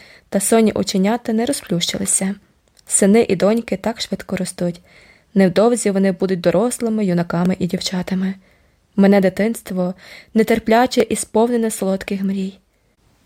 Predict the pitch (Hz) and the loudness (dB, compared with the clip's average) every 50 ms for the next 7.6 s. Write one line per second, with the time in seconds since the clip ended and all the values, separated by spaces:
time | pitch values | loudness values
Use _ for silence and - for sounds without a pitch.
0 | _ _ _ - 247 226 220 202 208 214 247 269 277 226 208 220 240 233 220 208 | _ _ _ 0 2 4 4 4 4 4 4 4 4 6 4 4 4 2 0 -2
1 | 208 - - 208 196 - - 196 - - - 214 214 - - - 202 190 190 185 | -4 -2 -4 -4 -2 0 -2 -4 -2 -2 -2 -2 -2 -2 -2 -2 -2 0 0 -2
2 | 175 208 226 247 254 233 220 214 214 208 214 - - _ 214 208 220 202 - 196 | 0 0 0 2 2 2 2 2 2 0 0 -2 -2 _ 0 0 0 0 2 0
3 | 190 180 190 226 269 277 - - - 190 196 185 190 190 185 - 185 185 185 180 | 0 2 4 2 2 2 0 -4 0 2 4 4 4 4 4 2 2 2 2 2
4 | 185 185 - - - 190 - - - 202 190 190 190 - _ _ _ _ _ _ | 0 0 -2 -4 -6 -6 -6 -6 -6 -6 -6 -6 -6 -10 _ _ _ _ _ _
5 | _ _ _ _ _ - - 202 208 214 - - - 220 - - 185 185 190 196 | _ _ _ _ _ 0 2 4 4 4 2 -2 -2 -2 0 0 2 2 4 4
6 | 208 208 - - 196 180 190 - - - - 180 208 202 196 190 - - - 196 | 4 2 2 -2 0 -2 -2 -4 -4 -2 2 2 2 2 0 -4 -4 -4 -2 -2
7 | 190 196 180 - 185 175 - - 202 214 233 | -2 -2 -2 -4 -6 -8 -4 -4 -4 -4 -4